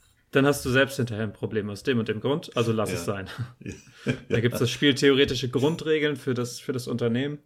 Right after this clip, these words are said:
Speaker 2: Ja.
Speaker 1: warum man wie nicht handelt und dann, und dann läuft es. Das sind dann
Speaker 2: Ja.
Speaker 1: Unternehmenswerte.
Speaker 2: Das klingt so nach einem Klugscheißer-Ansatz.
Speaker 1: Hey.
Speaker 2: Immer weiß er das besser und immer, nie um
Speaker 1: Ja.
Speaker 2: eine Antwort verlegen.
Speaker 1: Ja.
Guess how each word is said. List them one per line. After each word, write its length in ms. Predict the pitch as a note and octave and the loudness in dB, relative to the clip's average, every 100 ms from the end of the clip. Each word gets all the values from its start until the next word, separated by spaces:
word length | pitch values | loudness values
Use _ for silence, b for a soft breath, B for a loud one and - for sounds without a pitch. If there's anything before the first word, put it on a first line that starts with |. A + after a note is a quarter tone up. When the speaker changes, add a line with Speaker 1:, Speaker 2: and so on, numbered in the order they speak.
| b b | b b
Speaker 2:
Ja. 200 | F2 - | -12 -6
Speaker 1:
warum 220 | A#2+ A#2 | -4 0
man 160 | A#2+ A2+ | 0 2
wie 80 | A#2 | 0
nicht 160 | A2 | 0
handelt 320 | B2 A#2+ A#2+ | -2 -2 -2
und 80 | A2+ | -4
dann, 220 | G#2 G2+ | -6 -6
und 160 | A2+ A#2 | -4 -6
dann 100 | G2+ | -4
läuft 320 | G2 G2 - | -6 -8 -12
es. 160 | - - | -18 -12
Das 160 | B2 | -8
sind 80 | B2 | -4
dann 100 | A2 | -4
Speaker 2:
Ja. 60 | A2 | -4
Speaker 1:
Unternehmenswerte. 800 | G#2 A2 G#2 G2+ - G2+ F#2+ G#2 _ b b b - - - - _ _ _ _ B B B B - | -4 -4 -4 -6 -6 -6 -8 -14 _ b b b -18 -18 -20 -20 _ _ _ _ B B B B -8
Speaker 2:
Das 160 | F#2 | -8
klingt 180 | - F#2+ | -8 -8
so 140 | F#2+ | -4
nach 160 | D#2 D2+ | -4 -4
einem 160 | E2 - | -8 -6
Klugscheißer-Ansatz. 1000 | - - - C#2+ D#2 - D2 D2+ D2 - - | -6 -4 -8 -6 -8 -8 -8 -10 -10 -16 -8
Speaker 1:
Hey. 540 | - B2+ A#2+ A2 G#2 F2+ - | 4 8 10 10 8 2 4
Speaker 2:
Immer 500 | B2+ G#2+ G#2+ F#2 E2 | 4 6 4 4 6
weiß 260 | F2+ F2+ | 6 8
er 60 | E3+ | 6
das 240 | E2 - - | 6 4 4
besser 460 | G2 - E2+ E2 | 4 4 2 2
und 120 | F2 - B B | -2 -6 B B
immer, 300 | G#3+ B2+ A#2 A2+ - - | 4 6 6 -2 -8 -8
nie 220 | A#2 A2+ | 0 4
um 80 | C3+ | 6
Speaker 1:
Ja. 80 | B2+ | 6
Speaker 2:
eine 100 | A#2+ | 4
Antwort 380 | F#2+ A2 - F#2 | 4 2 4 2
verlegen. 600 | - G2 F#2 F2+ E2+ G#2+ _ _ | 4 4 6 4 2 -8 _ _
Speaker 1:
Ja. 340 | C#3 B2 A#2 | 2 4 2